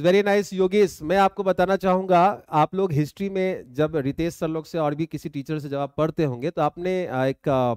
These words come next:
आ, हेनरिक द नेविगेटर का नाम सुना होगा, पुर्तगालियों का राजा था वो राजा, मेरे हिसाब से पुर्तगालियों का ही था, हेनरिक द नेविगेटर उसको वर्ड हम लोग यूज करते लोग उसके बारे में, बहुत ही साहसी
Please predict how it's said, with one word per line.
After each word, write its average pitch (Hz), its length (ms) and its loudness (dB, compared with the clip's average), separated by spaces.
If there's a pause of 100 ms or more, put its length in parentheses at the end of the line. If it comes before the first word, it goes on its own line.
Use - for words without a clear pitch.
(180)
आ, 117 300 -2
हेनरिक 202 520 -4
द 226 140 0
नेविगेटर 185 720 2
का 214 160 -2
नाम 160 260 2
सुना 139 240 -6
होगा, 101 280 -6 (1000)
पुर्तगालियों 208 760 2
का 220 220 2
राजा 160 500 2
था 170 200 0
वो 170 180 -4
राजा, 120 380 -2 (920)
मेरे 156 140 -2
हिसाब 160 200 0
से 151 60 -12
पुर्तगालियों 151 540 -2
का 156 120 0
ही 135 120 2
था, 147 200 0 (440)
हेनरिक 220 380 2 (340)
द 175 120 0
नेविगेटर 185 640 2
उसको 208 340 -4
वर्ड 147 240 2
हम 139 140 -2
लोग 143 260 -8
यूज 135 200 -6
करते 123 300 -4
लोग 117 180 -8
उसके 117 220 -10
बारे 101 120 -4
में, 98 60 -10
बहुत 240 300 2
ही 233 100 -4
साहसी - 480 0